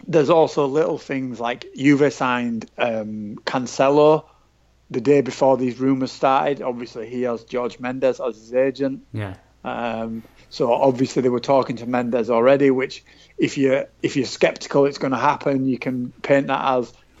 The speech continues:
Speaker 1: well, he's obviously agreed some kind of stay silent about these Ronaldo rumours for a few days until I get a new deal, or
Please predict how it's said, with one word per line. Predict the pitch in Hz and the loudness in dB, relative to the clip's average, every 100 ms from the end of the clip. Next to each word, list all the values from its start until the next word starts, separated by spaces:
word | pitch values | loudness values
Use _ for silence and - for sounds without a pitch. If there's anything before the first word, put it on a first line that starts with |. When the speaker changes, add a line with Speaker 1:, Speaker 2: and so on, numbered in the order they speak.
| _ | _
Speaker 1:
well, | 139 | -2
he's | 123 127 | 0 2
obviously | 143 135 131 131 127 123 127 - _ _ - | 2 2 0 0 2 2 -2 -8 _ _ -4
agreed | 135 117 143 139 | -2 2 4 4
some | - 139 117 | 2 -4 -2
kind | 127 123 127 | 0 2 2
of | 113 - _ _ _ _ _ _ _ _ - | 0 -2 _ _ _ _ _ _ _ _ -18
stay | - - 151 | -12 0 2
silent | 127 143 135 143 | 4 2 2 0
about | 131 139 | -2 -2
these | 135 117 | -4 -6
Ronaldo | 131 135 131 127 | -4 -2 0 -2
rumours | 127 120 117 | -4 -6 -6
for | 127 | -6
a | |
few | 113 131 | -6 -6
days | 120 127 120 | -4 -4 -4
until | 113 131 | -4 -2
I | 123 | 0
get | 131 131 | 0 -2
a | |
new | 123 120 | -4 -4
deal, | 110 143 120 113 | 0 2 2 0
or | - 120 120 123 | 2 4 4 4